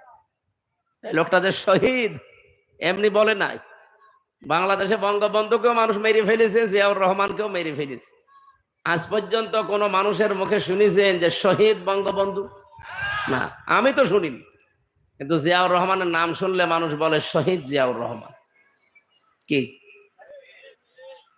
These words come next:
দুইজনকে দুই রকম নামে ডাকে কেন? দুইজনকেই তো মানুষ মেরে ফেলেছে।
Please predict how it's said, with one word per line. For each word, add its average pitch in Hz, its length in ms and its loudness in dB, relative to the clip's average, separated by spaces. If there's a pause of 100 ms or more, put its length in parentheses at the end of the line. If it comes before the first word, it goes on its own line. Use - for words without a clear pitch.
(320)
দুইজনকে 175 540 2
দুই 180 180 2
রকম 175 240 0
নামে 170 260 -2
ডাকে 156 280 -4
কেন? 147 300 -6 (800)
দুইজনকেই 190 500 2
তো 226 100 0
মানুষ 202 260 -2
মেরে 180 260 -8
ফেলেছে। 147 500 -10